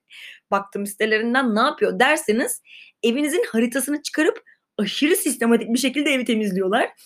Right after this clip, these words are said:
Yani öyle körebe oynayan çocuk gibi hani nereye gittiğini bilmeden saçma salak gezmiyorlar evin içinde. Bayağı nerede ne eşya var ezberleyip aşırı böyle planlı bir temizlik yapıyorlar. Hani isterseniz sadece şu odayı temizle, aceleniz varsa mesela misafir gelecek, salonu temizle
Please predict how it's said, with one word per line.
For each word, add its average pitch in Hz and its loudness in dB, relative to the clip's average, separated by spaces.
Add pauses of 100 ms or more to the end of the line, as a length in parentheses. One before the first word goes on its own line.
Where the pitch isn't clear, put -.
(140)
Yani 214 0
öyle 247 4
körebe 247 6
oynayan 254 4
çocuk 247 -2
gibi 220 2
hani 233 4 (480)
nereye 247 6
gittiğini 240 0
bilmeden 233 4
saçma 220 -4
salak 233 -2
gezmiyorlar 220 2
evin 185 -4
içinde. 180 -6
Bayağı 247 4
nerede 220 2
ne 254 2
eşya 202 -2
var 185 -4
ezberleyip 247 0 (240)
aşırı 262 -2
böyle 233 4
planlı 247 -2
bir - -10
temizlik 254 -4
yapıyorlar. 214 0 (960)
Hani 220 -2
isterseniz 240 0
sadece 226 0
şu 240 0
odayı 220 6
temizle, 185 -6
aceleniz 185 -4
varsa 175 -2
mesela 170 -8
misafir 175 -4
gelecek, 180 -8
salonu 185 -6
temizle 170 -8